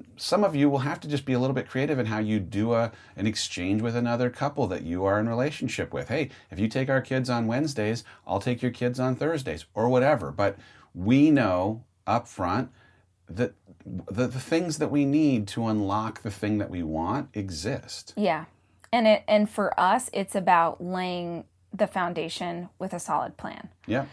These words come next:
Speaker 2: So here are some of our best tips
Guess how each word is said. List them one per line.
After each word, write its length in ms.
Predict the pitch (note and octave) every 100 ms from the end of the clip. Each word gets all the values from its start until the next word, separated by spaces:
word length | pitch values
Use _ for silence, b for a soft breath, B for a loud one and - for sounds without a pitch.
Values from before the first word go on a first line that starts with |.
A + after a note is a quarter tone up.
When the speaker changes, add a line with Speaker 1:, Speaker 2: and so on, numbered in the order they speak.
| B B
Speaker 2:
So 800 | - A#3+ G#3 G3+ G3 G3 G3 -
here 280 | - - F#4+
are 160 | D4 C4+
some 280 | - B3
of 100 | A3+
our 100 | G3 F#3
best 440 | F#3+ G3 - - _ _ _
tips 480 | - F3+ D4 - -